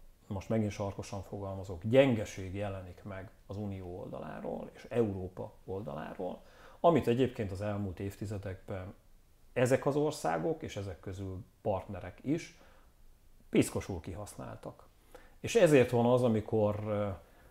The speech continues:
egyre több, és én nem csak a, a cseh, ö, oldalt mondanám,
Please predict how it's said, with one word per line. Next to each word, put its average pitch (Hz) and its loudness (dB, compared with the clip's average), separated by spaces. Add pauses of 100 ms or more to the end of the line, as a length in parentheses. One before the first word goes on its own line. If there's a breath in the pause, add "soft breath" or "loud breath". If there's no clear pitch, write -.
(120)
egyre 127 6
több, 131 6
és 120 4
én 113 2
nem 117 4
csak - -4
a, 98 -2
a 101 -10
cseh, 98 -4 (380 loud breath)
ö, 110 -6
oldalt 101 -2
mondanám, 120 -6